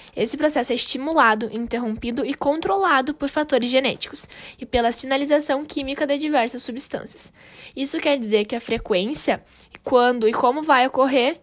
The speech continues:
depende da espécie que pertence à célula.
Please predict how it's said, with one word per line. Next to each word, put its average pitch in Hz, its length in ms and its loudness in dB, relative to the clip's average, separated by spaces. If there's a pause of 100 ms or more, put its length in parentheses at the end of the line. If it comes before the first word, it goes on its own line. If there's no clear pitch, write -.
(120)
depende 269 540 -2
da 240 100 4
espécie 262 760 0
que - 80 -4
pertence 269 500 0
à - 20 -8
célula. 202 540 -4